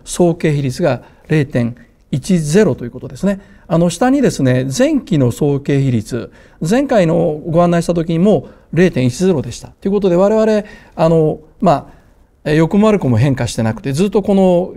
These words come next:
経費率で二、二か、二年間来たということですね。で、我々十分に低い、あの、コストで運用を続けていることができているというふうに申し上げていいかと思います。ご安心ください。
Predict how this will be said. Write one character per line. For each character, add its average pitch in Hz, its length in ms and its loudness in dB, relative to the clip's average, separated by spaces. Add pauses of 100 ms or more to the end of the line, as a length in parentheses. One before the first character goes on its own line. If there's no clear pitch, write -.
経 165 120 0
費 151 100 0
率 131 160 -4
で 131 100 -8
二、 139 140 -2 (180)
二 147 120 -4
か、 156 120 -2
二 190 120 2
年 165 160 2
間 139 160 -6
来 - 60 -10
た 127 100 -2
と 139 80 -12
い - 20 -12
う - 20 -16
こ 123 80 -10
と 110 80 -12
で 120 80 -14
す - 80 -14
ね。 165 140 -12 (160)
で、 196 100 0
我 160 200 4
々 170 220 4
十 196 220 0
分 247 180 2
に 170 80 2
低 156 240 -2
い、 120 200 -2 (380)
あ 135 120 -2
の、 123 100 2
コ 151 140 -2
ス - 60 -6
ト 135 80 -2
で 117 100 0
運 127 140 2
用 165 260 2
を 165 60 0
続 143 220 -6
け 139 140 -2
て 147 120 -6
い - 20 -18
る 151 240 -14
こ 156 100 -4
と 143 80 -2
が 156 100 0
で 139 100 0
き - 60 -8
て 131 80 -10
い - 20 -8
る 127 80 -12
と 175 220 -18
い 180 60 -8
う 156 40 -2
ふ - 20 -2
う 151 40 -2
に 135 60 -2
申 120 160 0
し - 80 -8
上 127 60 -6
げ 113 60 -6
て 131 100 -12
い 131 180 -12
い 139 80 -8
か 120 100 -10
と 104 60 -18
思 - 100 -16
い - 60 -18
ま - 100 -20
す。 - 120 -20 (180)
ご 156 100 2
安 143 100 4
心 123 120 -2
く 113 60 -2
だ 107 100 -6
さ 95 100 -16
い。 - 40 -20